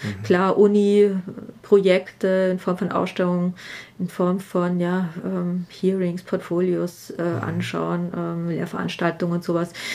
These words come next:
Speaker 2: Das war dann so die Tätigkeit. Also das ist
Speaker 1: Mhm.
Speaker 2: unglaublich vielseitig,
Speaker 1: Mhm.
Speaker 2: äh, gewesen und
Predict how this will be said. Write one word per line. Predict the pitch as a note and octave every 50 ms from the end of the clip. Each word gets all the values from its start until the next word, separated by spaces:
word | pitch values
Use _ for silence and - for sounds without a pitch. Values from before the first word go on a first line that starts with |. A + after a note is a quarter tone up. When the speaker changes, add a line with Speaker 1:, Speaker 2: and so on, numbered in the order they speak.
| - - -
Speaker 2:
Das | - - F#3 - - - E3+ F3+
war | F3 E3+ F3 F3 F3 F3+ F3+ F3+
dann | - E3+ E3+ F3 F#3 F3+ F3 F3+ F3+ F3+ - F#3+ F#3 -
so | - - F#3+ F#3 F#3 F3+
die | F3+ - F#3 F3+ F3+
Tätigkeit. | - G#3 G#3 - - A3 - - G3+ F3+ F#3 -
Also | F#3+ F#3+ - G3+
das | G3 -
ist | G3+ G3+ - - -
Speaker 1:
Mhm. | A#3+
Speaker 2:
unglaublich | A#3 B3+ A#3+ A3 F#3 E3+ E3+ E3+ - F3 F3+ F3 - - -
vielseitig, | - - - A3 G#3 - G#3 G3 G3 G3 - F#3+ F#3 F#3 F3+
Speaker 1:
Mhm. | B2+ A2 G#2 G2+ G#2 C#3+ A2+ A#2 - - - - -
Speaker 2:
äh, | - G3 G3 F#3+ G3
gewesen | G3 - F#3 E3 F3 F3 F3+ F#3+ F#3+ - G3 F3 F3
und | - - F3+ F#3 F#3 F#3 F#3+